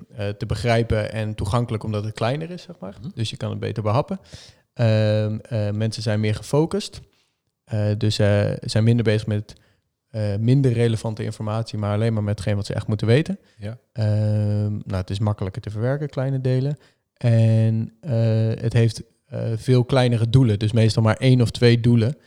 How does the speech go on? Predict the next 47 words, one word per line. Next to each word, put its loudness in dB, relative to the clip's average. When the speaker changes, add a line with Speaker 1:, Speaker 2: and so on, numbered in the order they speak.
Speaker 2:
Ja. -10
Speaker 1:
eh, 0
die 0
je 2
moet, -2
eh, 0
moet -6
kunnen -2
weten -4
daarna. 0
In -4
plaats 0
van -6
dat -6
je -6
groot -2
ding -2
waar -2
je -4
misschien -8
wel, -4
eh, -4
tachtig -8
leerdoelen, -4
zeg -10
maar, -6
moet, -8
Speaker 2:
Ja. -6
Speaker 1:
eh. -6
Speaker 2:
Maar -10
eigenlijk 0
in -4
het -4
voorbeeld, -2
om -6
dat -4
er -2
even -2
bij 0
te -8
pakken -6
wat -6
ik -10
net -10
schetste, -4
hè, -4
dus -8